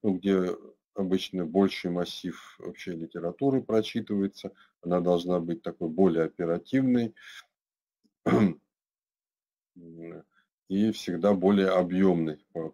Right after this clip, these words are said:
по, по числу страниц и знаков. Вот это свойственно и нас.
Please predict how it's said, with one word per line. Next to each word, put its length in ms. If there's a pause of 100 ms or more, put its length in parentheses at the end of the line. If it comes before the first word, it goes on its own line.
по, 140 (440)
по 80
числу 360
страниц 540
и 40
знаков. 320 (760)
Вот 180
это 440
свойственно 560
и 60
нас. 260